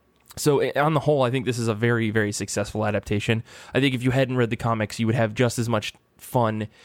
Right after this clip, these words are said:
in, in the, in the jokes and the humor and all that other stuff as you would with the comics. I think that, you know, source material, you know, and in the movie, there is, like, a level of pretentiousness that kind of goes into it.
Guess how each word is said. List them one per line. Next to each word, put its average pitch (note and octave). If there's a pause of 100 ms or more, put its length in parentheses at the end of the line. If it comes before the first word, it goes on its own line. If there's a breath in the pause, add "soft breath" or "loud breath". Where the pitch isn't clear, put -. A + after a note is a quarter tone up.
(140 loud breath)
in, A#2+
in B2
the, A2+
in A#2
the A2+
jokes C3
and A#2
the G#2
humor C3
and A#2+
all A#2
that A2
other A2+
stuff -
as A2
you A2
would G#2+
with G#2+
the -
comics. A#2 (300 loud breath)
I B2+
think D#3
that, D#3
you C3+
know, A2 (440)
source E3
material, C#3 (180)
you -
know, A2
and C#3+
in C3+
the B2
movie, B2+
there A#2+
is, A#2
like, A2+
a B2
level A#2
of A2
pretentiousness C3+
that -
kind B2+
of A#2
goes A#2+
into B2+
it. E3